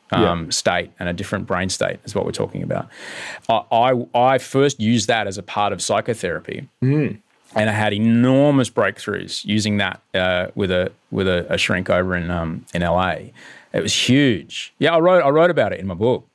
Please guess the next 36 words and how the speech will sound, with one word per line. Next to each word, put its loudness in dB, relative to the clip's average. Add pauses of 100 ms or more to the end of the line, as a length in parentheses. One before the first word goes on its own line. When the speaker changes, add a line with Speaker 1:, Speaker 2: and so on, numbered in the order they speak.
(120)
Speaker 2:
um, -2
and, -2 (300)
you 0
know, 2
wrote 4
about 2
the -6
stuff -2
that 0 (560)
I 0
had 2
access -2
to -2
in 0
my 0
own -2
brain -4 (340)
using 4
that -4
breath. -2 (460)
And 0
it 0
was 2
only 0
after 0
that -4 (120)
when -2
I 0
started 0
coming -2
to, -2 (140)
uh, -4
awareness 0
of, -4
of 0
Wim 0